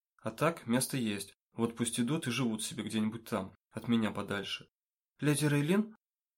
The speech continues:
переспросила одна из горничных, кажется, ее звали Амалией. "Все вон!" повторила ведьма куда громче и выразительно вскинула руку, посылая сигнал метле.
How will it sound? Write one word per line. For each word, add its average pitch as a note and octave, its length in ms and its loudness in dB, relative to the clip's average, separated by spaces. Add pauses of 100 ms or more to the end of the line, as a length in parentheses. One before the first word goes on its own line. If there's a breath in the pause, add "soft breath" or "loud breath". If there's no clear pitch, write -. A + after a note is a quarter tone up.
(160)
переспросила A2 640 0
одна G#2+ 220 2
из G2+ 80 -2
горничных, A#2+ 640 -2
кажется, A2 400 0
ее G#2+ 100 0
звали G#2+ 300 0
Амалией. G#2 500 0 (800)
"Все E3+ 300 10
вон!" B2 420 8 (800)
повторила A2 460 0
ведьма A#2 340 0
куда G#2+ 220 0
громче G#2 440 -2 (300)
и A2+ 80 -4
выразительно A2 560 0
вскинула A2+ 460 -2
руку, G#2+ 320 -6 (280)
посылая G#2+ 380 -4
сигнал A2 380 0
метле. G2+ 420 -4